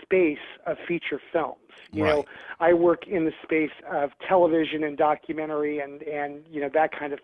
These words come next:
Speaker 1: thing. So
Speaker 2: Yeah.
Speaker 1: it's not really my, it's not really my space. I mean,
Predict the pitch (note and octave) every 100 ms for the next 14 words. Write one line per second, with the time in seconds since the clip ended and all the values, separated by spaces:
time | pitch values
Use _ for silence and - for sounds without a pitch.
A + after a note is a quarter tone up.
0 | - C3+ D3+ - - D#3+ D3+ - G2 F2+
1 | - D#3 E3 E3+ D#3+ D#3+ D#3+ D#3 D3+ D3+
2 | D3+ D3 F#3+ - F3+ E3+ D#3+ D#3+ D3+ D3
3 | - - D#3 C#3 F3+ E3+